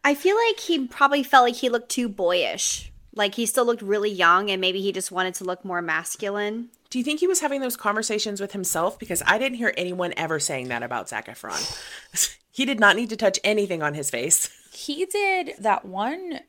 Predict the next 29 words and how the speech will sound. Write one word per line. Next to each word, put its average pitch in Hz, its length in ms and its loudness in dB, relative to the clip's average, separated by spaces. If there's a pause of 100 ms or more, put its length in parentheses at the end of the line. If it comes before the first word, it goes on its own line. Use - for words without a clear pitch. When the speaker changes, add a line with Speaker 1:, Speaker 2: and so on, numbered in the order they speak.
Speaker 3:
docuseries 160 1080 -4
where 175 160 -2
he 185 240 -6
was, 185 240 -6
like, 160 400 -2
dad 190 380 6
bod 160 560 8
and, 170 180 -6
like, 151 300 -6 (180)
beard. 220 320 2
He 202 140 2
was 208 120 4
like, 170 140 4
m-, 156 300 -10 (200)
oh, 185 200 8
he 170 120 6
was 185 200 4
a 190 60 2
mountain 208 420 6
man. 208 480 6 (180)
He 269 80 0
was 277 240 4
a 277 100 8
Speaker 2:
Mm-hmm. 311 460 6
Speaker 3:
mountain 320 280 6
man. 359 540 6 (680)
Oh 247 220 2
my 214 260 -6 (100)
God. 208 800 0